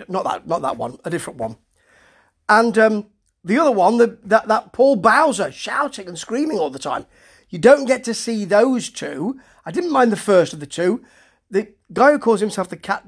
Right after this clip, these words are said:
Daddy, oh dear. Then I, I, he's not my favourite person on wrestling programmes by any stretch of the imagination. So I suppose it's a trade-off. They're not there,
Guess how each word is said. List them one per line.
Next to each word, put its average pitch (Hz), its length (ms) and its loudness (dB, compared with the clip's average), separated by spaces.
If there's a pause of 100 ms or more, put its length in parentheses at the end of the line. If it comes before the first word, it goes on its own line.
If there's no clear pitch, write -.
(200)
Daddy, 170 500 -6 (920)
oh - 380 0 (100)
dear. - 300 -16 (680)
Then 202 320 4
I, 214 140 0 (100)
I, 208 240 0 (420)
he's 285 220 0
not 294 140 0
my 214 140 6
favourite 180 600 0 (320)
person 185 400 -2
on 156 100 -4
wrestling 143 320 -10
programmes 131 520 -10 (380)
by 170 180 4
any 254 180 6
stretch 202 260 -4
of 196 80 -8
the 185 60 -4
imagination. 170 720 -6 (240)
So 302 140 -6
I - 20 -2
suppose 359 260 0
it's 330 160 -6
a 302 60 -6
trade-off. 277 800 -2 (520)
They're 330 240 4
not 294 200 0
there, 233 560 2